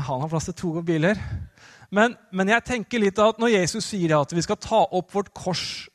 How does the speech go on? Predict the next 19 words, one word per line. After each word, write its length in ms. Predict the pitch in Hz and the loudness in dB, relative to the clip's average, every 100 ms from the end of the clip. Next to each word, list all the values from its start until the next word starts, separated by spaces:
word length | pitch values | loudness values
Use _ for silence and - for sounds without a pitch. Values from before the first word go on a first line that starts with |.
| 156 | -2
hver 320 | 139 143 151 | 0 2 0
dag, 320 | 135 107 98 - | -2 -4 -6 -6
når 140 | 143 185 | -2 0
vi 60 | |
skal 500 | - 196 202 208 196 147 _ - _ | 2 2 4 2 -2 -6 _ -20 _
koble 320 | - 214 180 202 | -2 0 2 0
på, 220 | 165 139 | 0 0
for 160 | 127 175 | 4 2
det 80 | |
at 120 | 170 190 185 | 4 2 4
vi 120 | 185 190 185 165 - | 4 4 2 0 2
trenger 380 | 185 175 202 | 2 2 2
noen 180 | 190 165 | 2 4
ganger 220 | 165 151 | 4 2
å 60 | 175 | 0
koble 280 | 202 139 139 | -2 0 -2
på 160 | 170 175 | 0 -2
om 100 | 175 160 156 | -2 -6 0
morgenen, 400 | 190 170 214 | 4 6 6